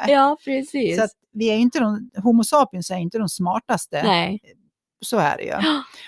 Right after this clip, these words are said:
Speaker 2: Och det där kan jag tycka är intressant.
Speaker 1: Ja, men det, jag tycker också det.
Speaker 2: Förstår
Speaker 1: Jag
Speaker 2: du?
Speaker 1: tyck-
Speaker 2: För det,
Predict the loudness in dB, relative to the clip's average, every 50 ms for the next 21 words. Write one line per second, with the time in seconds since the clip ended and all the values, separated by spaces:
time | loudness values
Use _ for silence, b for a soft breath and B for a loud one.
0 | B B 2 4 4 4 4 2 2 0 0 4 4 4 4 2 -2 -10 -4 -2
1 | 2 4 4 4 2 -2 -10 -10 -4 -4 -4 _ -6 _ _ _ _ _ -20 -20
2 | _ _ _ _ _ 0 4 6 6 8 8 8 8 8 8 6 6 2 0 2
3 | 2 0 0 0 0 0 0 0 -2 -4 _ _ -6 -4 0 4 6 6 8 8
4 | 8 8 6 6 6